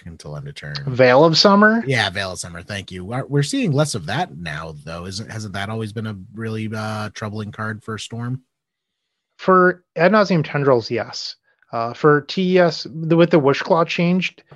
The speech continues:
Speaker 1: Mm-hmm.
Speaker 2: we don't play discard spells anymore, and we haven't since Wishclaw. So really, the only card that it hits is the Tendrils of Agony, so you can usually just Grape Shot for lethal.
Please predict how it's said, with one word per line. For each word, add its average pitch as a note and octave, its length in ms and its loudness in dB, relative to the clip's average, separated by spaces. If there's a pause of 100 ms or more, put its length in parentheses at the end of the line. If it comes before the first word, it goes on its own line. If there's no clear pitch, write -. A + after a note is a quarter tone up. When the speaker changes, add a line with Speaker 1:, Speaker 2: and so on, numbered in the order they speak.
(160)
Speaker 1:
Mm-hmm. G#2 380 -2
Speaker 2:
we E3+ 220 2
don't G#3+ 180 4
play F3 200 4
discard D3+ 420 2
spells F3 300 2
anymore, E3+ 300 2
and C#3+ 80 -2
we C3+ 100 -4
haven't C#3+ 440 -2
since - 260 -8
Wishclaw. E3+ 560 -2 (580)
So D#3 300 6
really, D#3+ 400 4
the D3 140 2
only C#3+ 200 2
card D3 280 0
that C#3 100 2
it B2 100 2
hits - 400 -6
is C3+ 340 -4
the C3 200 -4
Tendrils B2 360 -4
of B2 100 -2
Agony, C3+ 360 0
so C3+ 240 2
you B2+ 160 -2
can C3+ 240 -2
usually D#3 460 4
just A#2+ 200 0
Grape A2+ 240 -2
Shot C#3+ 240 0
for E3+ 120 2
lethal. F3 500 0